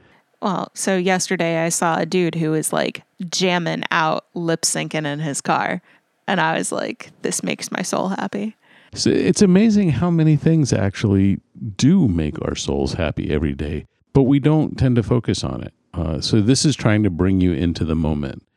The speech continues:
Speaker 2: And it's not about ticking off a box. It's about truly trying to get in touch with what you're grateful for.
Speaker 1: Another really cool idea for trying to maintain this behavior over periods of time,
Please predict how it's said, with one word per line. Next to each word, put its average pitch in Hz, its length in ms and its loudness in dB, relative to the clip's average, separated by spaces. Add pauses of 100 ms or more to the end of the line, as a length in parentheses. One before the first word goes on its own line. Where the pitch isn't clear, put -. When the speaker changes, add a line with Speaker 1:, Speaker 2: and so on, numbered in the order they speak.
(280)
Speaker 2:
And 117 120 2
it's 117 160 2
not 139 160 4
about 117 240 4
ticking 98 340 0
off 85 200 0
a 85 80 0
box. 80 680 -2
It's 107 180 0
about 98 300 0
truly 120 440 2
trying 101 280 -4
to 92 60 -2
get 85 140 -2
in 73 160 -4
touch - 340 -4
with 73 440 -2 (320)
what 104 240 2
you're 95 340 0 (220)
grateful 87 540 -4
for. - 560 -6 (400)
Speaker 1:
Another 226 680 2
really 202 460 2
cool 190 480 2
idea 180 540 0
for 180 240 -6
trying 175 380 -2
to 190 100 -4
maintain 175 500 -4
this 175 160 -4
behavior 175 640 -2 (400)
over 190 280 2
periods 180 380 -4
of 185 60 -8
time, 185 340 -4